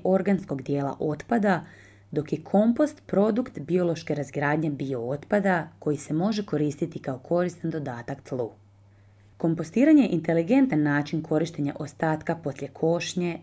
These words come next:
rezidbe, skupljanja lišća i drugih aktivnosti u dvorištu ili vrtu, odnosno korištenja ostataka hrane iz kućanstva. Od onoga što je potencijalno bio otpad, dobiva se besplatan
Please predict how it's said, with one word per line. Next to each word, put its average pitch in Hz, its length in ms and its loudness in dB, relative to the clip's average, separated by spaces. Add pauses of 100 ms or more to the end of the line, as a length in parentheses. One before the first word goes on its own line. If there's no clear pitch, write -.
(160)
rezidbe, 151 680 -2 (120)
skupljanja 135 640 -6
lišća 170 680 -2
i - 80 -8
drugih 202 360 -4
aktivnosti 151 560 -4
u 143 100 -4
dvorištu 135 500 -2
ili 135 160 -6
vrtu, 202 440 -2 (640)
odnosno 262 480 4
korištenja 175 580 2
ostataka 139 500 -6
hrane 135 360 -6
iz 139 120 -8
kućanstva. 139 680 -6 (1200)
Od 185 180 0
onoga 262 240 6
što - 160 0
je 160 100 -4
potencijalno 151 640 0
bio 143 220 0
otpad, 185 540 -2 (400)
dobiva 156 300 2
se 143 140 -6
besplatan 180 640 -2